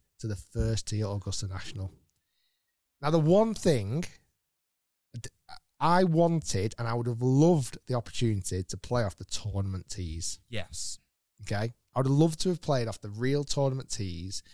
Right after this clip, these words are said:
Speaker 1: because the pins that I played on Monday were the Sunday pin positions.
Speaker 2: Yeah.
Speaker 1: That wasn't allowed.
Speaker 2: Yeah.
Speaker 1: Understand, I'm not gonna argue. We played off the members' tees. And in hindsight,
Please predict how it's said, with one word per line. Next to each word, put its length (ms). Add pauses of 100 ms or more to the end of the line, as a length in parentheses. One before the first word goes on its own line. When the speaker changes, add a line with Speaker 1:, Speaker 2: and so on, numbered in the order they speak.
(300)
Speaker 1:
because 240
the 80
pins 480
that 100
I 40
played 220
on 80
Monday 520
were 80
the 140
Sunday 500
pin 280
positions. 380
Speaker 2:
Yeah. 140 (1200)
Speaker 1:
That 160
wasn't 240 (380)
allowed. 480
Speaker 2:
Yeah. 120 (280)
Speaker 1:
Understand, 420
I'm 60
not 100
gonna 160
argue. 380 (240)
We 80
played 160
off 100
the 80
members' 380
tees. 480 (340)
And 80
in 120
hindsight, 760